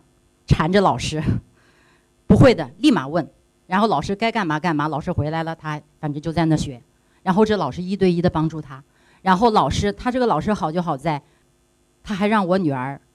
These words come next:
去辅导下一届的学生，就让她去做她的助教。我女儿还能稍微拿一点那个什么，<laughs> 那个所谓的在学校勤工俭学那个钱。其实我女儿在教别人的时候，她就必须要学好，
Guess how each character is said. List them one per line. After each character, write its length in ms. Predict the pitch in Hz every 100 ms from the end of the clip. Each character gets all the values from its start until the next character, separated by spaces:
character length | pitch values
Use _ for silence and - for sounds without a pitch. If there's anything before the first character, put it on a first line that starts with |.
| _ _ _ _
去 240 | - - 196
辅 220 | - 185
导 200 | 185 113
下 340 | - - 285 208
一 60 |
届 180 | 143 151
的 80 | 139
学 200 | 143 131
生， 220 | 123 135 - _ _ _
就 140 | - 196
让 200 | 233 202
她 320 | - 196 202 _
去 340 | - 220 156 - _ _
做 120 | -
她 140 | 208 202
的 80 | 208
助 180 | 269
教。 160 | 247 269 - _ _ -
我 80 | 202
女 100 | 170
儿 80 |
还 160 | 156 185
能 140 | 202 208
稍 180 | 247
微 120 | 240 226
拿 220 | 160 147
一 40 |
点 240 | 185 147 139
那 120 | 165
个 120 | 143
什 160 | 139 127
么， 160 | 135 135 _ _
<laughs> 320 | - - 156
那 100 | 156
个 160 | 156 151
所 200 | - 139
谓 120 | 170
的 160 | 170 165
在 300 | 151 180 175 - - _ -
学 180 | 175
校 160 | 180 233
勤 180 | - 214
工 140 | 262
俭 140 | 254 147
学 160 | 175
那 100 | 208
个 100 | 202
钱。 320 | 202 165 151 - _ _
其 140 | - 349
实 40 |
我 160 | 370 370
女 120 | 330
儿 140 | 170 190
在 260 | 285 247 - _
教 160 | - 415 415
别 160 | 294 214
人 100 | 226
的 80 |
时 140 | 226 180
候， 160 | 196
她 160 | 170 247
就 140 | 262
必 120 | 269 330
须 280 | - 196 - _ _
要 160 | 233 262
学 180 | 202
好， 240 | 185 151